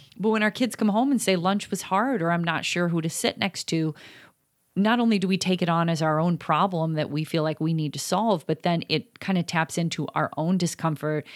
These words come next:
'Cause, you know, you can be a parent who, like, stands in front, front of the school waiting for your kid, and there's a group of parents who, like, always huddle together and you feel left out. So even as, like, a, an adult,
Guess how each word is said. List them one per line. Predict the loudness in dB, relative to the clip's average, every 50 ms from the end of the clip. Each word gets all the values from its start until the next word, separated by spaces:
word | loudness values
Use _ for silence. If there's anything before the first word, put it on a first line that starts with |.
| -20 -20 -20 -20 -20 -8
'Cause, | -2 2 2 2 2 0 -2 -2 0
you | 2 2
know, | 2 2 0 -2
you | -2 -2 0 0
can | 2 2 2
be | 2 2 0
a |
parent | 0 2 0 2 2 2 2 0
who, | 0 0 0
like, | 2 2 2 0 0
stands | -4 -2 0 0 0 0
in | -2 -2
front, | 0 0 0 0 0 -4 -6 -2
front | 0 2 2
of | 2 0
the | -2
school | -4 0 2 2 4
waiting | 4 2 2 2 0
for | -2 0 0
your | 0 0
kid, | 0 2 2 2 4 4 2 0 -4 -12 -16 -10 -4
and | 0 2
there's | 2 2
a | 0
group | 0 0 -2 -2 -2
of | -4
parents | -4 -2 0 2 2 0 0 -2
who, | -2
like, | 0 0 0 0 0 0
always | 0 2 2 2 0
huddle | 0 0 0 0 0
together | -2 -4 -4 -2 -2 0 0 2 0 0
and | 0 -2 -2
you | -2 -4 -4
feel | -4 -2 -2 0 0
left | 2 0 -2 -2 -2 -2
out. | -2 -2 -2 -2 -6 -8 -14 -18 -18 -18 -18 -16
So | -8 -2 -2 0 0 -2 -2
even | -2 -2 0 0 2
as, | 0 0 0 0
like, | 0 0 0 0
a, | 0 0 0 -2 -4 -12 -20 -20 -20 -20 -20 -20 _ _ _ _ _ -6 -2
an | 0 2
adult, | 2 2 0 0 0 2 2 2 2 0 -2 -4 -6 -8 -8 -8